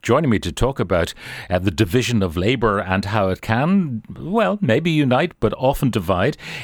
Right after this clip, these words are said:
is, uh, the clinical psychologist and president of the Psychological Society of Ireland, Anne Keogh. Anne, good morning and welcome.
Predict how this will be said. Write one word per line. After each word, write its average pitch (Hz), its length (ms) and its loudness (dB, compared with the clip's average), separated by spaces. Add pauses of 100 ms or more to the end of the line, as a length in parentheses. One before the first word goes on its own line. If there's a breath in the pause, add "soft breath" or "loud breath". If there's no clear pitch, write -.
is, 123 340 2
uh, 117 180 2
the 120 140 -4
clinical 165 400 0
psychologist 104 720 0
and 104 140 0
president 123 520 0
of 110 220 2
the 98 160 2
Psychological 110 640 0
Society 104 460 0
of 95 100 0
Ireland, 110 320 0
Anne 120 180 0
Keogh. 165 260 2
Anne, 160 180 -2
good 160 160 -2
morning 190 280 2
and 185 120 0
welcome. 175 420 -2